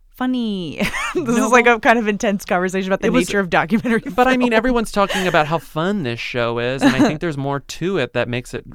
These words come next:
Speaker 2: something worthy of being obsessive.
Speaker 1: Yeah.
Speaker 2: Like, you know, like, this show is sort of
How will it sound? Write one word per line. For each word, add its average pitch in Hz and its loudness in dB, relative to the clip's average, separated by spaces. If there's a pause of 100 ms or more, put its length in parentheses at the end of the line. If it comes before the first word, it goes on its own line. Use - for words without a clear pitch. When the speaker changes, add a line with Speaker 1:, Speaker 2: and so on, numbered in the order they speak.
(340)
Speaker 2:
something 113 -8
worthy 120 0
of - -6
being 117 -4
obsessive. - -8
Speaker 1:
Yeah. 160 -6
Speaker 2:
Like, 117 -4
you 127 -4
know, 127 -4
like, 113 -6
this 123 -4
show 123 -4
is 113 -8
sort 117 -8
of 110 -10